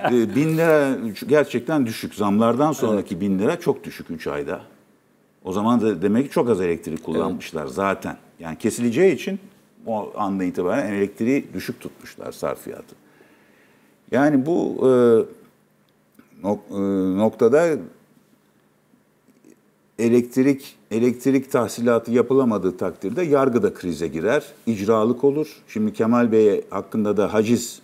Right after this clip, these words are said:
Speaker 2: e, işlemi başlatılacak muhtemelen ya da şer-, şey konulacak, üstüne kayıtlı olan tapuda,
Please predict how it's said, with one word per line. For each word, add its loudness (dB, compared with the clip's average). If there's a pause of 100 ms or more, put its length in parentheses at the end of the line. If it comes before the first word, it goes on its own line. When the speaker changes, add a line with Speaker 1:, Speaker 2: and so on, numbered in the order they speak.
Speaker 2:
e, -4
işlemi -6
başlatılacak -6 (120)
muhtemelen -4
ya 0
da 0 (500)
şer-, -2
şey -2
konulacak, -4 (120)
üstüne -6
kayıtlı 0
olan 2 (640)
tapuda, -2